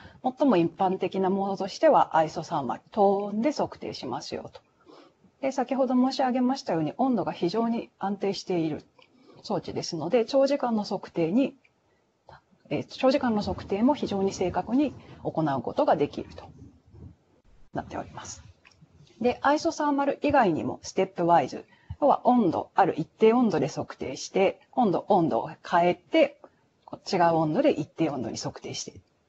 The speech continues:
というような測定を実施するということも可能です。で、等温のところでもちろんデータを取ることもできますし、温度を上げていく最中の過程もずっと連続してデータを取ることが可能です。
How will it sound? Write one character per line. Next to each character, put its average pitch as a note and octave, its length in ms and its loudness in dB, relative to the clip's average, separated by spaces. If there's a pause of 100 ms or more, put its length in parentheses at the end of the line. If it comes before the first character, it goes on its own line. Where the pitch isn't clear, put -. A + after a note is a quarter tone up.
(160)
と C4 120 2
い C4 40 0
う C#4 40 0
よ C#4+ 120 0
う E3+ 40 0
な - 160 -6
測 - 300 -8
定 - 240 -14 (600)
を D#4+ 180 0 (160)
実 D#3+ 80 0
施 - 160 -10
す - 140 -10
る G#3 120 -14
と - 80 -20 (200)
い A#3+ 60 -2
う C4 60 -6
こ C4 120 0
と E4+ 120 0
も - 160 0
可 - 160 -8
能 - 160 -8
で - 120 -14
す。 - 220 -16 (380)
で、 C4+ 320 0
等 D#4 200 6
温 D#4+ 160 4
の D#4+ 100 0
と D#4+ 120 -2
こ E4 140 4
ろ F4+ 60 6
で A#3+ 100 2
も E3 140 0
ち E3 100 -6
ろ D3+ 100 -4
ん C3+ 80 -4
デ D3 180 -4
ー - 20 -14
タ D3+ 100 -2
を C#3+ 80 -4
取 C#3+ 240 -10
る A2 60 -16 (420)
こ - 120 -10
と C#4 100 -2
も F#3+ 140 0
で D3 120 -4
き - 100 -8
ま D3 180 -4
す - 80 -6
し、 G3 200 0
温 A3+ 200 0
度 D#3+ 80 2
を - 100 -8
上 F3+ 100 6
げ A3+ 80 4
て C#4 100 0
い - 20 -6
く - 100 -12
最 C#4+ 180 0
中 A3+ 140 -2
の D3+ 140 -2
過 - 100 2
程 D3 180 -4
も D3+ 140 -8
ず G#3 100 -2
っ A3+ 120 2
と G#3 120 -6
連 G#3 200 -4
続 G3+ 240 -8
し - 100 -10
て C#4+ 140 -4
デ D3+ 180 -2
ー - 40 -12
タ - 160 -6
を B3+ 120 -2
取 F3+ 220 -4
る - 40 -12
こ - 140 -8
と A#3+ 140 -6
が C4 140 -4
可 - 160 -10
能 - 200 -12
で C#3+ 140 -16
す。 - 200 -14